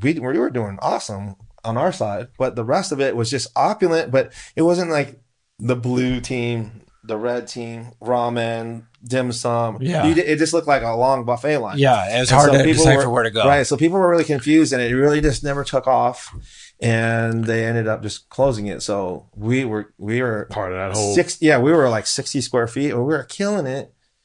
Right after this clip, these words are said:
Speaker 1: and it just, the rest of it wasn't working, so they closed it, and, uh, they owned another lease on the South Strip in the Hawaiian Marketplace, which is in the news now.
Speaker 3: Okay.
Speaker 1: And it was, you know, it's a shithole with a lot of, a lot of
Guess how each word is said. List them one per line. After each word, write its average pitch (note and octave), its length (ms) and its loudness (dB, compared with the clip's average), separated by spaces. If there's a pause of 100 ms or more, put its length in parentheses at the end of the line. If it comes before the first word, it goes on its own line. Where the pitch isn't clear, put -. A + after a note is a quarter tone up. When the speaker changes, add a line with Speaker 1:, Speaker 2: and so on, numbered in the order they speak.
(240)
Speaker 1:
and B2+ 480 -4
it B2 100 -2
just, B2 240 -8
the A#2+ 100 -6
rest B2 240 -4
of B2 80 -6
it A#2 100 -2
wasn't A2 240 -6
working, A#2 320 -10
so G2+ 180 -10
they G2+ 120 -10
closed A#2+ 360 -2
it, A2 220 -2 (520)
and, G#2+ 400 -2
uh, G#2 360 -4 (100)
they A#2 200 0
owned A#2 540 0
another G#2 800 -4 (100)
lease G2 720 -8
on F#2 200 -12
the F#2 140 -16
South G#2 340 -6
Strip - 260 -14
in F#2+ 80 -16
the F#2+ 80 -16
Hawaiian G2 400 -16
Marketplace, F#2 480 -12
which - 140 -14
is F2+ 120 -16
in F#2+ 80 -14
the F#2+ 60 -14
news F#2+ 300 -18
now. D2+ 200 -16 (220)
Speaker 3:
Okay. G#2+ 460 -8
Speaker 1:
And G2 500 -6
it G#2+ 140 -6
was, G2 280 -10
you D3+ 60 -12
know, G#2+ 100 -8
it's A#2 120 -12
a A2+ 40 -10
shithole F#2+ 440 -8
with F#2+ 80 -12
a - 20 -16
lot F#2+ 140 -10
of, F#2+ 120 -16 (480)
a - 40 -14
lot F#2+ 180 -8
of F2 200 -10